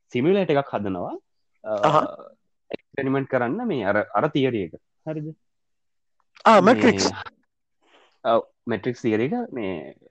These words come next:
Speaker 1: මේව කරන්න, සිමියුලේට් කරන්න මේ පොඩි සිමියුලේටර් එකක් හදනවා, මැෂින් එක.
Speaker 2: ඔව්.
Speaker 1: මෙයාලා කරන්නේ, අ, තෝරගන්නවා මේ ෆ්ලයිට් ඇකඩමි එකක ඉන්න පට්ට මේ කාලයක් එක්ස්පීරියන්ස් තියෙන, අ, පයිලට්ලා කිහිප දෙනෙකුයි,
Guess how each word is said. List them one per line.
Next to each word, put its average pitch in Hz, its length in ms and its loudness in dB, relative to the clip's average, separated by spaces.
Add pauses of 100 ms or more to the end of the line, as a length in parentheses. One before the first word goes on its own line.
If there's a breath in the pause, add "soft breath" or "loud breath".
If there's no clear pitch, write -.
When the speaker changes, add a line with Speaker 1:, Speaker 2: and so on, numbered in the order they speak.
Speaker 1:
මේව 120 300 0
කරන්න, 92 200 -2
සිමියුලේට් 107 380 -2
කරන්න 110 300 -2
මේ 131 160 -4
පොඩි 131 200 -2
සිමියුලේටර් 123 380 2
එකක් 104 160 -2
හදනවා, 95 260 -8
මැෂින් 110 320 -8
එක. 87 100 -10
Speaker 2:
ඔව්. 240 100 -14 (680)
Speaker 1:
මෙයාලා 165 300 2
කරන්නේ, - 560 -4 (560)
අ, 104 180 -4
තෝරගන්නවා 156 680 2
මේ 175 140 -2
ෆ්ලයිට් 117 420 -2
ඇකඩමි 143 420 0
එකක 131 180 -4
ඉන්න 135 260 -4
පට්ට - 460 -2
මේ 120 160 -8 (340)
කාලයක් 113 320 2
එක්ස්පීරියන්ස් 113 560 -2
තියෙන, 123 220 0
අ, - 640 -6 (420)
පයිලට්ලා 110 420 -2
කිහිප 110 220 -4
දෙනෙකුයි, 131 440 -2